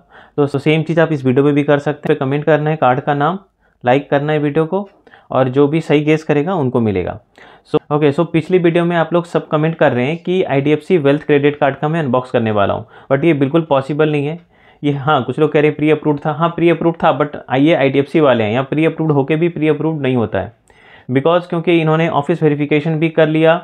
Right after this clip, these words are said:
होम वेरिफिकेशन भी कर लिया, उसके बावजूद भी अभी तक उस एप्लीकेशन का कोई खास प्रोग्रेस नहीं है। मैं दिखा देता हूँ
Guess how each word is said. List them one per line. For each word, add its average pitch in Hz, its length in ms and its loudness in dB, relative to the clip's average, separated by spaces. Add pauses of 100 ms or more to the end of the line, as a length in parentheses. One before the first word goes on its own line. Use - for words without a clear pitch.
(360)
होम 143 140 2
वेरिफिकेशन 156 680 0
भी 165 120 2
कर 156 180 2
लिया, 151 340 0 (120)
उसके - 280 -2
बावजूद 139 540 0
भी 139 220 -2
अभी 135 220 0
तक 151 220 -2
उस 151 160 -4
एप्लीकेशन 139 480 -4
का 143 100 -4
कोई 147 160 0
खास 139 340 -2
प्रोग्रेस 120 380 0
नहीं 139 100 -4
है। 151 60 -4
मैं 151 120 -2
दिखा 110 240 0
देता 92 200 -2
हूँ 95 100 -12